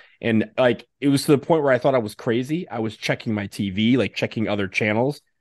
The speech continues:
I checked my phone. I checked it on my computer. I even, um, I almost broke out my laptop before, like, I wisened up and said, "It's not you. It's, it's them." Uh, <laughs> so, uh, finally, after nineteen minutes, they pulled the feed, put it back on,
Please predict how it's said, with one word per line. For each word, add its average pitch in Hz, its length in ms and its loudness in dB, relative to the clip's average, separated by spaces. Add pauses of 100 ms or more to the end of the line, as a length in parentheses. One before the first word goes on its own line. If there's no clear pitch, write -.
(140)
I 110 80 -2
checked - 280 -4
my 98 120 -4
phone. 123 540 2 (200)
I 110 80 -6
checked - 280 -2
it 107 80 0
on 107 120 2
my 98 140 0
computer. 131 640 0 (240)
I 131 140 2
even, 135 260 2
um, 131 180 0
I 123 140 0
almost 143 320 -4
broke 127 240 0
out 113 100 2
my 110 120 -2
laptop 113 480 -4
before, 113 340 0
like, 104 200 -2
I 107 120 -4
wisened 101 480 0
up 107 160 -2
and 98 120 -8
said, 95 280 -4 (920)
"It's 131 200 0
not 143 220 2
you. 117 380 2
It's, - 280 -4
it's 110 180 -4
them." 95 400 0 (260)
Uh, 107 280 2
<laughs> 160 100 0
so, 117 500 2 (280)
uh, 113 200 -4
finally, 143 580 4
after 123 260 0
nineteen 120 360 0
minutes, 117 180 0
they 107 160 -2
pulled 143 300 -2
the 110 80 -8
feed, 107 480 -4 (500)
put 165 120 2
it 113 140 -12
back 131 320 0
on, 104 420 2